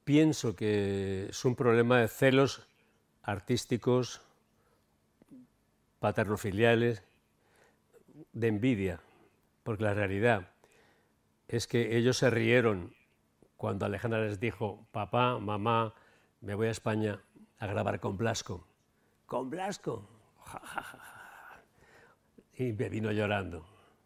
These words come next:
"Ale, míralo, ah, se han reído".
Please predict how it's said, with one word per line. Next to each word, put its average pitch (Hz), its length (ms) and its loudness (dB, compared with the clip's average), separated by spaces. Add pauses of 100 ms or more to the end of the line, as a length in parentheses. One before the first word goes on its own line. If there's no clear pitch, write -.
(280)
"Ale, 104 420 -6 (300)
míralo, 151 920 -6 (120)
ah, 143 300 -8
se 147 160 -10
han 143 80 -8
reído". 151 500 -2